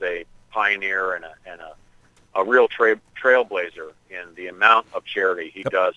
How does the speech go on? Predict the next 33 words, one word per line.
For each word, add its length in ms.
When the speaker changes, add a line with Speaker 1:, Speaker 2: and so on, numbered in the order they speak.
Speaker 1:
for 140
the 100
U 180
S 160
O 420
and, 60
Speaker 2:
Yep. 100
Speaker 1:
and, 80
uh, 80
you 140
know, 100
Wounded 320
Warriors 520
and, 360
uh, 80
and 80
everything. 440
Speaker 2:
You 80
know, 80
he 120
started 360
a 40
band. 480
Are 80
you 140
gonna 200
start 320
a 200
Lorenzo 400
Lamas 400
band 360
for 200
it? 100